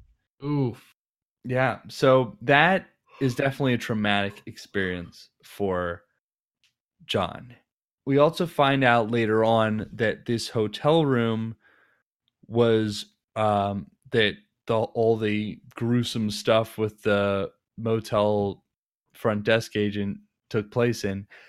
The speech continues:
Speaker 2: Um, this room was rented out to a lawyer by the name of Art Blank, who
Speaker 1: Nice.
Speaker 2: was not only the lawyer for the dad who got assaulted by Rigg, but he was also,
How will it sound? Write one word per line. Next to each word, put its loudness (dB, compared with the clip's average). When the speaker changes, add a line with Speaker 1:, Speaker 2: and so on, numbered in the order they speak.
Speaker 2:
Um, -2
this -2
room 4
was 0
rented -2
out 4
to -4
a 0
lawyer 2
by 0
the -4
name -6
of -14
Art -6
Blank, -6
who 0
Speaker 1:
Nice. 2
Speaker 2:
was -2
not 4
only 2
the 2
lawyer 4
for 2
the -4
dad 2
who -6
got 0
assaulted -4
by -4
Rigg, -4
but -4
he -2
was 0
also, 0